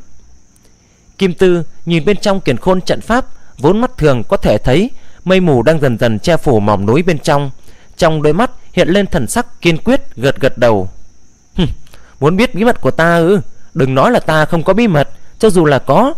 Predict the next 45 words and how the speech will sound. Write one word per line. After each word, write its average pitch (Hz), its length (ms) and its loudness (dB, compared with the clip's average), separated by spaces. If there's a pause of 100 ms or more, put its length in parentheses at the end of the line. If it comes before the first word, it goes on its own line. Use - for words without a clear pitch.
(140)
các 233 180 -2
ngươi 196 160 4
có 220 80 2
tư 208 140 4
cách - 220 0
sao?" 196 320 0 (1200)
Tần 151 180 0
Vũ 165 200 2
ngồi 170 240 2
trên 190 180 2
mỏm 120 220 0
núi, 165 260 2 (280)
thần 143 160 0
thức - 240 0
như 175 140 2
trước 262 260 2 (260)
vẫn 226 240 2
đặt 220 200 0
trên 190 140 0
hai 190 140 2
người 143 200 0
kia. 165 340 0 (500)
Từ 165 120 2
Dực 156 200 -2
Thiên 214 160 2
Vương 196 380 2
và 127 160 0
Kim 185 180 -2
Tư 190 220 2
nói 175 140 2
chuyện - 260 0 (100)
một 143 260 0
chút 277 200 2 (260)
cũng 226 160 4
không 196 220 2
để 127 140 4
ngoài 113 220 2
tai 151 180 0
hắn. 151 260 -2 (680)
Nghe 190 160 0
được 165 180 0
hai 175 120 0
người 151 200 2
bàn 113 240 0
bạc, 113 180 2